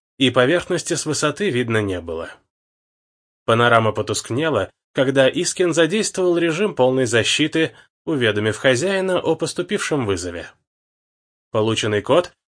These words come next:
обозначал наивысший приоритет, что означало одно: особо секретные переговоры по зашифрованному каналу. Хозяин разрешил начать подключение, задействовав соответствующий интерфейс нейросети.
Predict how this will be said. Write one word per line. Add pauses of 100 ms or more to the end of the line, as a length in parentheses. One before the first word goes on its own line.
обозначал
наивысший
приоритет,
что
означало
одно: (240)
особо
секретные
переговоры
по
зашифрованному
каналу. (960)
Хозяин
разрешил
начать
подключение, (320)
задействовав
соответствующий
интерфейс
нейросети.